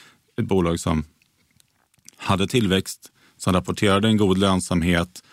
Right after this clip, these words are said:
och hade allt det här, då var det priset det var fel på. Du var ofta tvungen att tumma på någonting. Ehm, <clears throat> det som jag tyckte då, det var ju att du kunde köpa de här bolagen, mjukvarubolagen, som väl,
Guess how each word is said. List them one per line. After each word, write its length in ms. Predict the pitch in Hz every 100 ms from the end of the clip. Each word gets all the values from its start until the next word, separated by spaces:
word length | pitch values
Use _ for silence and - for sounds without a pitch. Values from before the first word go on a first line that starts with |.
| -
och 100 | 113
hade 180 | 104 90
allt 160 | 85 76
det 80 |
här, 260 | 82 82 - _ _ _ -
då 140 | 87
var 140 | 90 85
det 60 |
priset 400 | 76 92 82 95
det 80 | -
var 100 | 92
fel 240 | 113 139
på. 220 | - - - _ - _ _
Du 100 | -
var 60 | 101
ofta 180 | -
tvungen 240 | 98 107 90
att 100 | 90
tumma 380 | 127 104 95 98
på 140 | 120
någonting. 500 | 113 127 113 90 80 - _ - - - - - _
Ehm, 480 | - 95 85 82 82 - _ - 139
<clears throat> 400 | 104 - - _
det 160 | 107 113
som 160 | 110
jag 180 | 101 135
tyckte 280 | 156 117 104
då, 200 | 85 80 - - - - _
det 80 | -
var 140 | 107 101
ju 60 |
att 180 | 90 - _ _
du 140 | - 95
kunde 240 | - 92
köpa 320 | - 120 -
de 100 | 147
här 100 | 117
bolagen, 500 | 98 95 85 80 87
mjukvarubolagen, 800 | 92 87 90 82 90 85 82 87
som 180 | 82 98
väl, 160 | 90 85